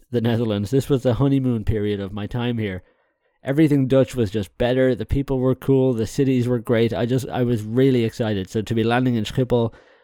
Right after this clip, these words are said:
seeing all the K L M planes, it was one of those silly things. I, I had such a romantic view of the Netherlands, which has since faded, but it, it somewhat. It's not completely gone, <laughs> don't worry. But certainly in the beginning, it was just,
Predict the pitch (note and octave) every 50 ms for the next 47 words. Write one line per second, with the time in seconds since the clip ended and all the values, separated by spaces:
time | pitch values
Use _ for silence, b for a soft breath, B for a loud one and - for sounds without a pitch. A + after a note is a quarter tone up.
0 | b b - - C3+ C3 C3 B2+ B2 A2 A#2+ A#2+ - C#3 B2 A#2 A#2 A#2 A#2 A2+
1 | A#2 A#2 A#2 - - A2+ A2 A2+ A2+ A2 A2+ A2 G#2+ - B2 B2 B2+ D#3 F3+ D#3+
2 | C3+ D#3 E3+ E3 D#3+ C#3 C#3 C3+ B2 - - B2+ A#2+ A#2 - - G#2+ G#2 G#2 G2
3 | A2 G2+ C#2+ C#2 G#2 G#2+ A2 A2+ A2 - - D#3 D3+ C3+ - C#3+ B2 A#2 G#2+ G#2+
4 | b b b b b b b b b b b - B2+ B2+ B2+ B2+ C3+ C#3 C#3+ C#3
5 | - C3 A2+ - - - - - B2+ G2+ A#2+ B2 B2 A#2+ G#2+ G#2 F#2+ A2+ G#2+ G#2
6 | A2 A2 G#2+ G2 F#2 F2+ F#2 F#2+ - A#2+ B2 - - F3 D#3+ - - A3+ G3+ -
7 | - - B2+ A#2+ A2 G#2+ A2 G#2+ - - - _ - C#3+ C#3 - F#2+ - _ -
8 | - - E3+ D#3+ - _ _ F#3 D#3 - E3 D3 C3+ A2+ F2+ D#2+ D#2 F2 - -
9 | - - B2+ - D#3 D3+ C#3 - C3+ G#2+ G#2+ G2+ F#2 F2+ G2+ G2 G#2+ A2+ C3 D3
10 | D3 D3 B2+ B2 B2 B2 A#2+ A#2+ A2+ B2 C3 D3 - - _ _ _ _ _ _
11 | _ _ _ _ _ _ _ _ _ _ _ - D3 C#3+ B2+ - - D3+ D3+ A#2
12 | C3+ C3 B2+ A#2+ A2+ G#2 A2 G#2 A#2 A#2 G#2+ A2 G2+ G2 - - F#2+ F#2+ F2+ -
13 | - F#2 F2+ F2+